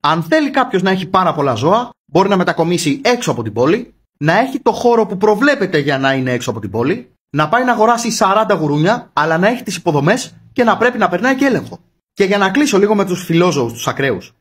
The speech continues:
Εσείς πιστεύετε ότι αν ένας τυπάς θέλει να σώσει σκυλάκια δέσποτα και έχει, ας πούμε, ένα διαμέρισμα στον Κολονό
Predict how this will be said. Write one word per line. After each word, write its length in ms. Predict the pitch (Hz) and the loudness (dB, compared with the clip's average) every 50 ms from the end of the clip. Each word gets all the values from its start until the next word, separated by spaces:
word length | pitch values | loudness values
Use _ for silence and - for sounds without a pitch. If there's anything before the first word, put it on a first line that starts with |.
| _ _ - | _ _ -4
Εσείς 420 | 156 147 139 - - 320 311 - | -2 -2 -2 0 -2 -2 -2 -2
πιστεύετε 720 | - 214 - - - 269 247 196 165 - - 104 98 - | -4 -4 -4 0 0 0 2 2 0 -2 -2 -6 -6 -4
ότι 360 | - 135 143 139 - 151 151 175 | -2 -2 -2 -2 -2 -2 0 0
αν 200 | 208 247 247 247 | 2 2 0 0
ένας 260 | 247 247 233 226 - | 2 0 0 -2 -2
τυπάς 540 | 196 185 190 226 180 113 - - - _ _ _ _ _ | -6 -2 0 0 0 0 -4 -10 -18 _ _ _ _ _
θέλει 300 | _ - - 214 233 247 | _ -2 0 0 2 2
να 140 | 240 214 180 | 2 2 0
σώσει 360 | 185 - 240 233 226 - 233 | 0 0 0 0 0 -2 -6
σκυλάκια 520 | 220 - - 190 196 220 208 202 170 147 143 | -6 -4 -2 0 2 2 2 0 -2 -2 0
δέσποτα 460 | 180 190 190 185 117 92 - 78 - - _ _ _ _ _ _ _ _ | 0 -2 -2 -4 -8 -10 -10 -12 -16 -16 _ _ _ _ _ _ _ _
και 120 | _ - 240 | _ 0 0
έχει, 160 | 277 269 254 | 0 2 0
ας 100 | 214 - | -2 0
πούμε, 120 | 247 254 | 0 0
ένα 120 | 254 247 233 | 2 2 2
διαμέρισμα 540 | 220 214 196 190 208 233 240 233 220 226 208 | 2 2 2 2 2 0 0 2 0 -2 0
στον 140 | - 190 | 0 0
Κολονό 580 | - 185 180 180 190 202 190 135 - - - | 2 2 2 2 2 2 0 -2 -2 -6 -14